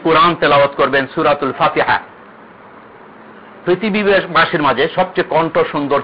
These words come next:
ছিল তার, যার কথার আওয়াজ শুনলেই সমুদ্রের মাছ, জঙ্গলের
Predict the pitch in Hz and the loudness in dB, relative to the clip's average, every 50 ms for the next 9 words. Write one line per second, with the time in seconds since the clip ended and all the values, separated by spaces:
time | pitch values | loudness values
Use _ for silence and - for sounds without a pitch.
0 | - - 139 131 120 - 117 104 - - - - - - - - - - - - | -2 -2 -2 -2 0 0 0 0 -2 -4 -12 -20 -20 -20 -20 -20 -20 -20 -20 -20
1 | - - - - - - - - - 113 151 165 160 147 - 165 156 151 180 165 | -20 -20 -20 -20 -20 -20 -20 -12 -4 0 0 2 2 0 0 -2 0 2 2 2
2 | 165 160 151 160 - - - - - - - - - - - - - - - - | 2 2 2 0 -4 -8 -20 -20 -20 -20 -20 -20 -20 -20 -20 -20 -20 -20 -20 -20
3 | - - - - - - 156 170 180 190 175 175 - - 170 170 165 170 196 233 | -20 -20 -20 -8 -2 0 2 4 4 4 2 2 0 -2 -2 -2 0 2 2 4
4 | 170 143 143 175 - - - - - - - - - - - - - - - - | 2 2 0 -4 -6 -12 -18 -18 -18 -18 -18 -18 -18 -18 -18 -18 -18 -18 -18 -18
5 | - - - - - - 156 165 175 175 180 170 160 180 180 175 147 135 139 156 | -18 -18 -18 -18 -10 -6 -4 -2 0 0 0 0 2 2 2 2 2 2 4 4
6 | 170 165 151 156 151 - - - - - - - - - - - - - - 131 | 4 6 4 2 0 -4 -16 -18 -20 -20 -20 -20 -20 -20 -20 -20 -18 -18 -12 -4
7 | 127 160 165 165 165 165 175 175 175 165 | 0 0 2 2 2 2 4 4 4 2